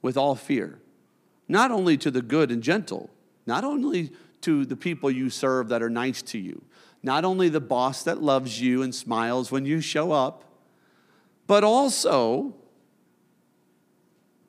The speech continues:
the froward. For this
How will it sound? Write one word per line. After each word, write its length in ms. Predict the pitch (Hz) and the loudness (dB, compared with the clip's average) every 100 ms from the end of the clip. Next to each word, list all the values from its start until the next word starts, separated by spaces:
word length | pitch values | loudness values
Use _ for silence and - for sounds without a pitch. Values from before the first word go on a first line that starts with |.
| _ _ _ _ _ _ - | _ _ _ _ _ _ -4
the 100 | 151 | -4
froward. 720 | - 196 226 160 101 85 - - _ _ _ _ _ _ _ - - - - - _ _ - | 0 2 2 2 0 -4 -14 -20 _ _ _ _ _ _ _ -20 -20 -20 -20 -20 _ _ -18
For 200 | - 202 | 2 4
this 440 | 175 285 - - | 6 4 2 -4